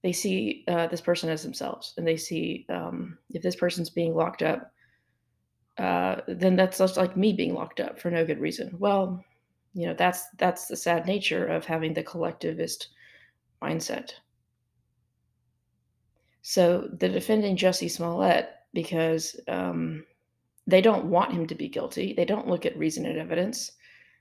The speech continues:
They just look at what they want to happen. They don't want the narrative to be exposed that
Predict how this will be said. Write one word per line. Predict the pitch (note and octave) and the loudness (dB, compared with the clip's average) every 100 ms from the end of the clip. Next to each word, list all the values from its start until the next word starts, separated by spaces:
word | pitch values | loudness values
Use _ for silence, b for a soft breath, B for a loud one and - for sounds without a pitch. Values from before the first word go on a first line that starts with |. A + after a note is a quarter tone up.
| _ - | _ 0
They | F#3 | 0
just | G3+ G#3 | 0 -2
look | F#3+ F#3+ | -2 -2
at | E3 | 2
what | F3 F3 | 2 4
they | F3 E3 | 4 4
want | E3+ E3 - | 0 -4 -4
to | D#3+ | -6
happen. | D#3+ - - | -6 -8 -10
They | F#3+ | -4
don't | F3+ - - | -2 -2 -4
want | E3+ F#3 - - _ | 0 0 -2 -8 _
the | F3+ E3+ | -8 -2
narrative | E3 E3+ E3 E3 D#3+ - - _ - | 4 4 6 4 0 -6 -20 _ -14
to | D#3+ | -12
be | D#3+ D#3+ D#3+ D#3 | -8 -6 -4 -6
exposed | - - E3+ F3 F#3+ F#3+ F#3+ - E3 | -8 -6 2 4 4 2 -4 -10 -4
that | D#3+ - | -4 -4